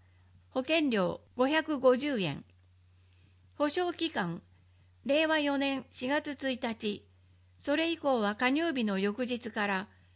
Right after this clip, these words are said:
令和五年三月三十一日、中、町内会活動など、保証されない活動もありますので、加入される際にご確認ください。奉仕員養成講座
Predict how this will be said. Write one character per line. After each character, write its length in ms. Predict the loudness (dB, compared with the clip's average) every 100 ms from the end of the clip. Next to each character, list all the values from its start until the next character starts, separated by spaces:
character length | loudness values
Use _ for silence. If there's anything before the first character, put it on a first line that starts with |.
| _ -10 2
令 220 | 4 4
和 140 | 2
五 140 | 2 0
年 300 | 0 -2 -6 -4
三 280 | 0 0
月 240 | 0 -4 -4
三 280 | -2 -2 0
十 120 | -2
一 220 | -2 -2
日、 420 | -2 -2 -6 -6 -12 -20 _ _ _ _ -14
中、 440 | -6 -2 -2 -4 -8 _ _ _ _ _ _ -8
町 240 | -2 0
内 260 | 0 0 0
会 240 | -2 -2
活 240 | -2 -4 -2
動 220 | -2 -2
な 140 | -2
ど、 260 | -2 -4 -6 -18 _ -6
保 140 | -4
証 260 | -2 -2 0
さ 160 | 0
れ 140 | 0 2
な 140 | 0
い 80 | 0
活 260 | -2 -4 0
動 200 | 0 0
も 120 | 0
あ 80 | 0
り 100 | 0
ま 140 | -2
す 120 | -2
の 140 | -2 0
で、 240 | -4 -6 -18 -20 -20 -20 -6
加 140 | -2
入 200 | 0 0
さ 140 | -2
れ 100 | 0 -2
る 100 | -2
際 240 | 0 0
に 140 | 0
ご 140 | 0 0
確 240 | -2 0
認 240 | 0 0 0
く 100 | -2
だ 160 | -4
さ 160 | -4 -6
い。 100 | -6 -14 -20 -20 _ _ _ _ -20 _ _ _ _ _ _ -20 -20 -20 _ _
奉 220 | -2 0 0
仕 140 | -2
員 240 | 0 2
養 200 | 2 2
成 260 | 0 -2 -2
講 240 | 0 0
座 240 | 0 -4